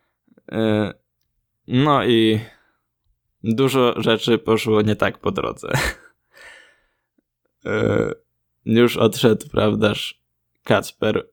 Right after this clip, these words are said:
Błoński. E, też była afera, mm, z Marcinem Dubielem, który został wyrzucony z Teamu X przez rasistowskie,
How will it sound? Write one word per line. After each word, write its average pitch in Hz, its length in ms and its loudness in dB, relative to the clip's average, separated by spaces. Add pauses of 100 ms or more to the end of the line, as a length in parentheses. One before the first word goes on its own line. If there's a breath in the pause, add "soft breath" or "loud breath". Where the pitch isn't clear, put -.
Błoński. 104 800 -4 (800)
E, 104 420 -2 (540)
też 120 240 2
była 107 760 2
afera, 104 640 -2 (340)
mm, 110 460 -2
z 107 200 -4
Marcinem 110 580 0
Dubielem, 107 340 2
który 120 380 2
został 110 340 2
wyrzucony 127 800 2
z 117 240 -8
Teamu 120 340 -2
X 113 320 -4
przez 113 360 -4 (220)
rasistowskie, 110 1200 0